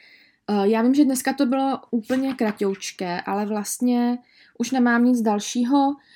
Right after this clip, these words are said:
na srdci. Chtěla jsem jenom zrekapitulovat ty poslední tři kapitoly, které ostatně byly i krátké. Eh, Stanislavský potom, eh, knihu Práce herce na sobě doplnil ještě o pár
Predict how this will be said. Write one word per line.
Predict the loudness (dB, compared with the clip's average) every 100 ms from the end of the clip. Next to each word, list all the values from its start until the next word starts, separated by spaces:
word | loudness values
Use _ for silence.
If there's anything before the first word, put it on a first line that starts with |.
| _ 2
na | 2
srdci. | 4 0 -2 -2 -2 -2
Chtěla | -2 -2 0
jsem | 2
jenom | 4 6
zrekapitulovat | 4 4 0 2 0 2 2 2 0
ty | -4
poslední | -4 -2 0 2 2 0 -4 -16
tři | -4 -2
kapitoly, | -2 -4 -4 -2 -4
které | -2 -4 -4 -12 -12
ostatně | -12 -12 -6 -2
byly | 0 0 -2 -4 -18 -20 -20 -6
i | -2
krátké. | 2 2 0 -4 -4 -4 -4 -8 -14 _ _ -20 -20 _
Eh, | -6
Stanislavský | -2 0 2 2 0 6 6
potom, | 6 2 2 4 2 -2 -8 -4
eh, | 0 2 4 4 2 -2 _ _ _ _ _ _ -20 -6
knihu | 2 6 6
Práce | 6 6 4 2
herce | 0 2 2
na | 2
sobě | 0 0 2 4 2 -2 -12 -16 2
doplnil | 6 6 4 2 4 2 2
ještě | 2 0 -2 -4
o | -4
pár | 0 2 4 0